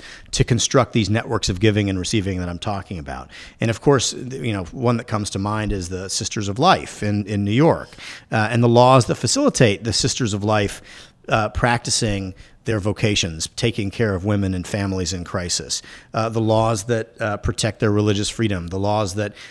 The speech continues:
uh, that, that allow people to deduct their donations to the Sisters of, I mean, there's, it's a, it's a dramatic apparatus of law that cre-, that allows for that kind of pr-, private ordering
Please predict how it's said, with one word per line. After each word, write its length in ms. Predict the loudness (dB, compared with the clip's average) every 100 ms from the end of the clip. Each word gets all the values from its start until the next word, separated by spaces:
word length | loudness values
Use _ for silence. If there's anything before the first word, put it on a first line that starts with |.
| -16 -6
uh, 300 | -4 -4 -6
that, 380 | -6 -8 -8 -8
that 220 | -8 -8
allow 380 | -8 -6 -2 -2
people 320 | -2 -4 -6
to 100 | -6
deduct 440 | -6 0 2 2 4
their 120 | 4
donations 640 | 6 6 8 6 4 2
to 120 | 2
the 80 | 2
Sisters 360 | 2 2 2 2
of, 60 |
I 40 | 4
mean, 80 | 4
there's, 120 | 2
it's 200 | 0 -2
a, 100 | -2
it's 140 | 0
a 40 | 0
dramatic 640 | 4 4 6 6 6 0 -16 -20 -4
apparatus 640 | 0 2 4 4 2 2 -2
of 80 |
law 360 | 2 4 4 4
that 180 | 2 -4
cre-, 220 | -4 -2
that 140 | -2
allows 460 | -2 0 0 2 2
for 140 | 0
that 180 | -4 -4
kind 240 | -4 -4 -4
of 80 |
pr-, 140 | -6 -14
private 400 | -4 0 2 2
ordering 420 | 4 4 2 0